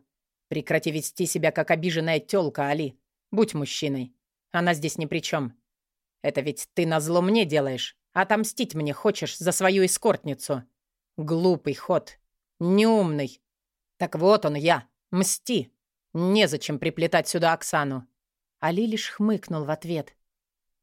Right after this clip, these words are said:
«Бабы здесь ни при чем. Ты оскорбил меня прилюдно»,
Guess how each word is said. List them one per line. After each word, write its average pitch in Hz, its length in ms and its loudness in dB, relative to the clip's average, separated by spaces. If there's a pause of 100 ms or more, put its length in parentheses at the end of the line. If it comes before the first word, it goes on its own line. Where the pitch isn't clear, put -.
(100)
«Бабы 165 480 0
здесь 156 360 -2
ни 160 120 -4
при 156 180 -4
чем. 143 580 -2 (460)
Ты 196 160 6
оскорбил 190 580 2
меня 156 320 -2
прилюдно», 151 720 0